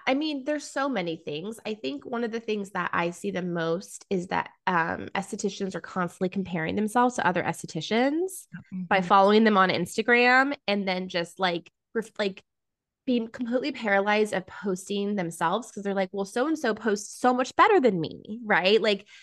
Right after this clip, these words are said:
Speaker 1: they are, like, their graphics are beautiful and they're so confident on stories and, like, I could never do that. So, like, I'm just not gonna post anything or I'm just gonna share their work. And recently I put, I had a post about, like, stop sharing other estheticians'
Speaker 2: I
Speaker 1: work.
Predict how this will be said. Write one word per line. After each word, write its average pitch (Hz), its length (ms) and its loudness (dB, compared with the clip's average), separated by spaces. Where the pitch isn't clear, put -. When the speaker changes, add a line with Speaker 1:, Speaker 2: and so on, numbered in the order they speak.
Speaker 1:
they 214 380 2
are, 226 540 4
like, 233 260 -4
their 240 260 2
graphics 285 500 -4
are 247 80 0
beautiful 214 500 0
and 196 100 -4
they're 226 100 -4
so 247 140 -12
confident 262 440 0
on 254 80 -6
stories 247 460 0
and, 208 100 -2
like, 208 180 -4
I 247 80 0
could 320 160 -8
never 403 280 0
do 262 160 -2
that. 175 280 -2
So, - 80 -2
like, 208 100 -2
I'm 220 180 2
just 208 120 -6
not 185 120 -2
gonna 190 120 -8
post - 260 -16
anything 214 240 -2
or 170 60 6
I'm 226 120 4
just - 100 -10
gonna 240 160 -2
share 175 260 0
their 170 160 0
work. 175 480 0
And 220 520 4
recently 220 500 -4
I 180 240 0
put, 208 280 -6
I 190 120 2
had 196 160 -4
a 190 40 -4
post 190 420 2
about, 147 360 0
like, - 140 -6
stop 180 220 -2
sharing 180 300 -4
other 165 160 -2
estheticians' 175 500 -2
Speaker 2:
I 233 60 0
Speaker 1:
work. 285 340 2